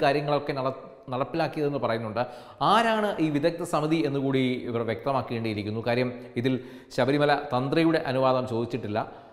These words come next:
ആ, പൂജാ വിധികളെക്കുറിച്ചുള്ള ശബരിമലയുടെ കാര്യത്തിലെ അന്തിമ വാക്ക് ശബരിമല താഴമൺ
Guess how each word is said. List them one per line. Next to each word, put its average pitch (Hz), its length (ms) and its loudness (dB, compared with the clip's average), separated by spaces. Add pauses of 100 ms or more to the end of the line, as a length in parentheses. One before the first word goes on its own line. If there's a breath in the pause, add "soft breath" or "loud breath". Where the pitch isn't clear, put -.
(160)
ആ, 113 160 -2
പൂജാ 135 460 0
വിധികളെക്കുറിച്ചുള്ള 127 760 0
ശബരിമലയുടെ 127 480 0
കാര്യത്തിലെ 120 500 0
അന്തിമ 127 360 0
വാക്ക് 120 440 0 (120)
ശബരിമല 117 360 -2
താഴമൺ 123 720 -2